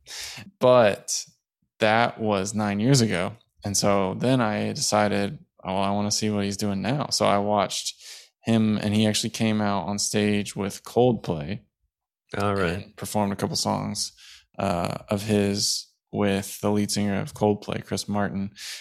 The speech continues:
Speaker 2: And Chris Martin was like, "This is one of my musical heroes. I actually have his, like, one of his songs tattooed on my arm," and all this stuff.
Speaker 1: Mm-hmm.
Speaker 2: So it's cool just seeing people who have had, like, longevity in music and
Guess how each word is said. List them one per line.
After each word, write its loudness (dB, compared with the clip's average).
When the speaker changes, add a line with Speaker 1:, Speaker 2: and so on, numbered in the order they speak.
Speaker 2:
And 0
Chris 4
Martin 2
was -2
like, -2
"This 4
is 4
one 6
of 4
my 2
musical -2
heroes. 4
I 2
actually -2
have 0
his, -2
like, -2
one 2
of 0
his 0
songs 0
tattooed -2
on -2
my -6
arm," -4
and -10
all -10
this -8
stuff. -8
Speaker 1:
Mm-hmm. -2
Speaker 2:
So 2
it's 0
cool 6
just 2
seeing 2
people -2
who -4
have 0
had, 4
like, -12
longevity 0
in 0
music -4
and 0